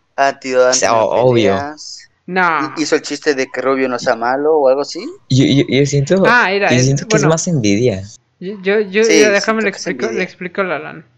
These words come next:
Speaker 3: Es
Speaker 1: Porque
Speaker 3: que
Speaker 1: no hay ninguna otra razón, según
Speaker 3: yo,
Speaker 1: yo.
Speaker 3: yo digo que es más rencor. Porque, tipo,
Speaker 2: Sí.
Speaker 3: mira, de hecho, yo le, yo le había hecho una crítica a Ari hace un montón de tiempo.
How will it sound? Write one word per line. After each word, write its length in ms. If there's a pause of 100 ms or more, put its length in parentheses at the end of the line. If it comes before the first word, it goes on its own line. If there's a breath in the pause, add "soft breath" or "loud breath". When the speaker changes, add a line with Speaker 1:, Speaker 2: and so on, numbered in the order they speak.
(240)
Speaker 3:
Es 140
Speaker 1:
Porque 180
Speaker 3:
que 260
Speaker 1:
no 240
hay 100
ninguna 360
otra 160
razón, 160 (600)
según 240
Speaker 3:
yo, 140
Speaker 1:
yo. 60
Speaker 3:
yo 120
digo 240
que 100
es 140
más 180
rencor. 600 (760)
Porque, 240
tipo, 180
Speaker 2:
Sí. 300 (380 soft breath)
Speaker 3:
mira, 240
de 100
hecho, 180
yo 140
le, 220
yo 140
le 60
había 120
hecho 160
una 220
crítica 840
a 40
Ari 220
hace 200
un 100
montón 500
de 80
tiempo. 360